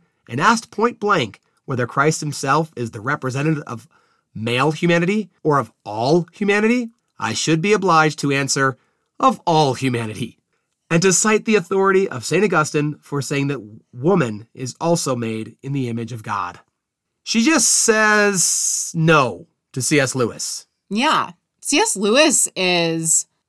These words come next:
Speaker 2: I mean, I think most Christians love and adore C S Lewis. And we think that he is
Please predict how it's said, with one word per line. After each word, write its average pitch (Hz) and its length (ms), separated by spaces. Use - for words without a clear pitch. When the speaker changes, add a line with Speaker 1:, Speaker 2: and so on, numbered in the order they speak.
Speaker 2:
I 240 100
mean, 214 160
I 208 100
think 208 280
most 196 400
Christians 190 1000
love 208 300
and 226 100
adore 226 400
C 143 240
S 139 180
Lewis. 123 560
And 170 600
we 185 320
think 190 580
that 175 220
he 208 580
is 165 600